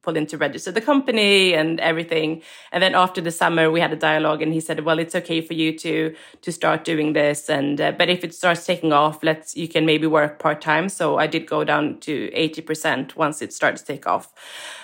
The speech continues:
Um, but I think for them, it was also an opportunity to, to have me for longer. Because at that time, you know, we were planning to do an I P O. So, and I was actually part of the I P O and then I did the exit. So,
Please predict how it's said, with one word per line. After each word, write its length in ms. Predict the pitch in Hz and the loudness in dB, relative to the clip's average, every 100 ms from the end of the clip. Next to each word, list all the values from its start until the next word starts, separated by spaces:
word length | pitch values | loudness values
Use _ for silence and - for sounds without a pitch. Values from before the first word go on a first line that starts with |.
| - | 0
Um, 680 | 175 170 160 165 165 160 170 - | 4 6 4 2 2 2 0 0
but 140 | 208 196 | 2 4
I 80 | |
think 260 | 202 220 208 | 2 0 2
for 100 | 208 | 2
them, 280 | 196 180 202 | 4 4 4
it 60 | |
was 140 | 196 196 | 2 2
also 300 | 165 170 185 | 0 0 0
an 80 | 170 | 0
opportunity 880 | 170 175 - 170 165 175 165 160 | 0 -6 -4 -4 -4 -4 -2 0
to, 560 | 160 - 165 156 156 147 | -2 -4 -2 0 -2 -4
to 140 | - 190 | -4 0
have 220 | 170 165 | 0 0
me 100 | 160 | -2
for 180 | 156 151 | -2 -2
longer. 500 | 147 147 104 92 196 _ _ _ - - - - | -2 -4 -4 -4 -6 _ _ _ -20 -20 -12 -8
Because 360 | 180 185 170 | 0 2 4
at 120 | 175 180 | 2 2
that 180 | 180 | 0
time, 580 | 190 170 165 165 160 - | 4 4 4 2 -2 -2
you 120 | 160 | -2
know, 120 | 170 165 | 2 2
we 120 | 175 | 4
were 200 | 180 180 | 4 2
planning 640 | - - 175 170 170 165 | 0 2 2 2 0 -2
to 80 | 170 | -6
do 180 | 165 180 | -2 0
an 100 | 170 | 2
I 140 | 170 | 0
P 260 | 165 175 160 | -2 0 2
O. 400 | 156 160 160 160 - - - | 2 0 -2 -6 -18 -20 -8
So, 540 | - 170 165 165 - - - | 2 4 4 2 -4 -12 -2
and 160 | 170 | 2
I 80 | 190 | 4
was 160 | 196 196 | 2 2
actually 280 | 180 - 175 | 0 -2 -2
part 280 | 185 175 | 2 4
of 240 | 170 160 151 | 6 4 2
the 140 | 170 | 0
I 160 | 165 165 | 2 0
P 200 | 185 160 | -2 0
O 180 | 156 151 | 2 2
and 160 | 151 151 | 0 0
then 220 | 156 156 | 0 -2
I 160 | 156 | -2
did 240 | 151 165 160 | -4 -6 -4
the 100 | 156 | -6
exit. 460 | 165 - 190 202 | -6 -6 -6 -6
So, 420 | - 185 165 165 | -2 0 2 2